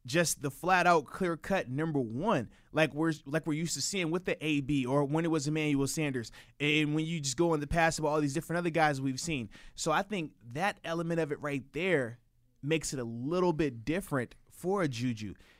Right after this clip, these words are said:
I mean, because like I said, we all expect both of them, Juju and James, to have bounce-back seasons.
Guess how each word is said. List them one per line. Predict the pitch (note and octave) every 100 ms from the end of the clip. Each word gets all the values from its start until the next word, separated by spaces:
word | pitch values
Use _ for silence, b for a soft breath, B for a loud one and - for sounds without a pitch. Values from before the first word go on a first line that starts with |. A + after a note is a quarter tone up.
| b b _ _ -
I |
mean, | F3+ F3
because | F3 E3+ D3+
like | G3+ A#3
I |
said, | A3 E3+
we | A#3+
all | G3+ A3
expect | F#3 - E3+ C3
both | C3 F#3+ E3
of | C#3+
them, | C3
Juju | A2+ F3 D#3+ D#3+
and | D#3 D3
James, | B2+ D#3+ C3
to | A#2
have | E3 D#3
bounce-back | B2 C#3 A#2+ A#2+ G#2+
seasons. | - F#3+ C#2+ -